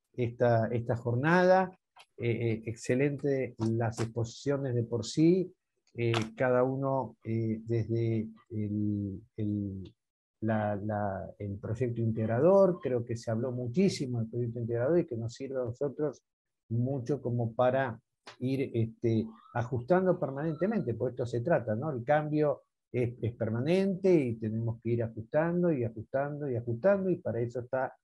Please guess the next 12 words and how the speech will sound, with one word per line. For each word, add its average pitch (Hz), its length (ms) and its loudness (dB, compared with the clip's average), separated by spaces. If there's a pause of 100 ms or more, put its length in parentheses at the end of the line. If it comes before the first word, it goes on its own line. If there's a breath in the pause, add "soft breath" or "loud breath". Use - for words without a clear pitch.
(280)
también 127 320 -2
la 127 100 0
labor 120 340 2
de 117 80 0
los 110 140 -2
coordinadores 113 640 -2
de 110 120 -4
cada 113 260 -2
carrera, 160 540 0 (460)
y, 127 540 -2
y 135 160 0
así 170 480 4